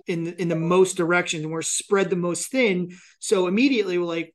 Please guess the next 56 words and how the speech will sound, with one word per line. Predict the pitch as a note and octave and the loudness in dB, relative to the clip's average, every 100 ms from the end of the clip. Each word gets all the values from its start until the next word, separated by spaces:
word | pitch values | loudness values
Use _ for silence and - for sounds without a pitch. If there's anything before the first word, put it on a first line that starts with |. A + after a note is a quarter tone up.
| - | -6
"I | F3 | -4
can't | F#3 - A3+ - | -4 -4 -4 -2
do | G3+ | -2
this | F3+ E3+ | -2 -2
forever. | - D#3 D3+ D3+ D3+ D3+ | -4 -6 -6 -4 -6 -4
I | E3 | -8
can't | - G#3 G3+ | -6 -4 -4
keep | G3 D#3 | -4 -4
doing | F3+ G#3 | 0 2
this | F3 D3 | 2 -2
shit. | - D#3 D3 D3+ _ _ _ _ _ | -2 -2 -2 -6 _ _ _ _ _
Wh-, | - D#3+ G3 | -10 -6 -2
I | F#3 | -2
gotta, | E3+ F#3+ F3+ F3+ | 0 2 2 0
I | F3+ | -2
cannot | E3+ - A3+ G3+ F#3+ - | -4 -6 -4 -2 -4 -6
keep | - F#3+ - | -8 -6 -4
at | F3+ F3+ | -4 -2
this | F3+ - | -4 -4
job | - F#3+ G3+ F3+ | -4 -2 -2 -4
forever," | - F#3 A#3+ F#3 | -6 -2 -2 -2
because | E3+ F#3 E3+ | -4 -6 -6
that's | F#3+ G3 - _ - | -8 -8 -16 _ -8
where | E3 F3+ | -4 -4
the | E3 | -4
bulk | D3+ F3+ F3+ | -2 -2 -2
of | E3 | -4
your | D#3+ | -6
time | - D4+ D#4 | -6 -2 -2
is | F3 | -2
spent. | - D#3 D3 | -6 -8 -8
So | - F#3 E3+ - _ _ - | -2 -2 -2 -10 _ _ -6
the | G3 | -6
human | - C4+ D4+ A3+ F3 | -2 0 2 2 0
brain, | F3+ B3+ A3 | 0 2 2
we're, | F#3 F3+ F#3+ | 0 -2 -4
we're | F3+ | -2
like, | F#3 E3+ | -2 -2
"How | - G#3+ | -2 0
do | A#3+ A3 | 4 4
I | F#3+ F3+ | 2 0
eliminate | F3 G3 F#3+ D#3+ C#3+ | -2 -2 -2 -6 -10
that? | E3+ | -8
How | F3 | 0
do | G#3+ | 2
I | G3 | 2
work | E3 F3+ | 0 -2
on | F3+ | -4
this | E3 D3+ | -8 -8
problem?" | - F3 D#3+ B2+ C3+ - - - - _ - | -4 -2 -2 -6 -12 -16 -20 -20 -20 _ -6
And | G#3+ B3 | -2 2
then | E4+ E4+ | 2 2
I, | B3 G#3 | 0 -2
I | |
find | G#3 B3+ B3 B3 A3+ | -2 0 0 0 -2
that | G3+ | -4